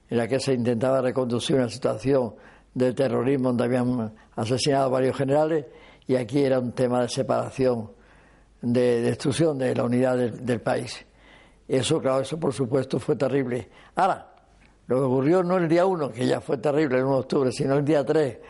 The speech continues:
cuando se vio obligado, pienso que no le correspondía a él, que le correspondía al presidente del gobierno,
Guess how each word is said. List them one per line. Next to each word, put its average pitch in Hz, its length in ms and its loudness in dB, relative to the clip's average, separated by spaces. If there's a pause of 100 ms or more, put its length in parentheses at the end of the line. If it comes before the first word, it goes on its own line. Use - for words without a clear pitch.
(340)
cuando 143 720 -2 (100)
se 175 300 -2
vio 208 280 4
obligado, 170 760 0 (440)
pienso 175 320 2
que 165 120 2
no 156 100 2
le 151 100 4
correspondía 135 600 0
a 156 60 2
él, 139 60 0
que 135 120 -4
le 131 80 2
correspondía 127 480 0
al 135 40 -2
presidente 123 400 -2
del 117 80 0
gobierno, 127 680 -2